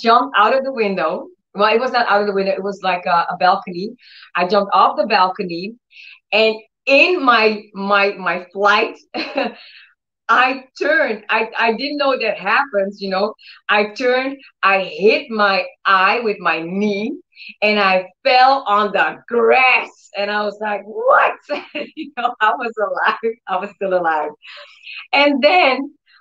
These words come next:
I had to, <laughs> you know, knock on the door with my, my eye like that, blue, and it hurted, and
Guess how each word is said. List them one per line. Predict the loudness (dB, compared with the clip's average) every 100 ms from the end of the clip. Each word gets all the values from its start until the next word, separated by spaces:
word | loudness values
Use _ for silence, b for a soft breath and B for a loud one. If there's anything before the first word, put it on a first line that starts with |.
| _ -2
I | 2 2
had | 4 2 2 0
to, | 2 4 2 0
<laughs> | -10
you | -8 -4
know, | 2 2 0 -6 B B B -2
knock | 2 4 2
on | -2 -2
the | -4 -6
door | 0 4 6 4 2 -4
with | -6 -6 _ b b -16
my, | 0 4 4 2 0
my | 0 0 0
eye | 0 0 -4
like | -8 -6 -2
that, | -2 -2 -10
blue, | -8 -4 -2 -2 -2 -2
and | 0 2
it | 2 0
hurted, | -2 2 2 4 4 4 0
and | 0 0